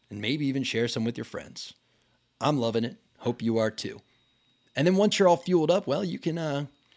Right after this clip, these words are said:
you can make some good decisions about what's gonna happen in the upcoming games. You can go to Prize Picks,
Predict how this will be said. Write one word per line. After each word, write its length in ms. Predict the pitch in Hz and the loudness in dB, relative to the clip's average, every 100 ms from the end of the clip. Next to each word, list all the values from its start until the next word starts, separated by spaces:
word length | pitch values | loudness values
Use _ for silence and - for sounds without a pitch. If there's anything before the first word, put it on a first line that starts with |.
| _ _ _ | _ _ _
you 120 | 170 | 0
can 120 | 214 | 6
make 120 | 214 | 6
some 140 | - 165 | 4 4
good 180 | 180 160 | 4 4
decisions 460 | 143 175 151 143 | 2 2 2 2
about 240 | 117 131 117 | 4 2 2
what's 180 | 143 | -2
gonna 140 | - 127 | 0 -2
happen 380 | 117 135 135 120 | 0 0 0 -2
in 80 | |
the 100 | 104 - | -2 -4
upcoming 520 | 135 - 139 120 95 | -6 -4 -2 -2 -2
games. 440 | 107 117 131 147 | -4 -4 -4 -6
You 80 | 113 | -10
can 160 | - 110 | -8 -4
go 160 | 120 | -2
to 80 | 113 | -2
Prize 440 | - - 165 143 | -6 -4 -2 -2
Picks, 380 | - - - - | -4 -14 -12 -16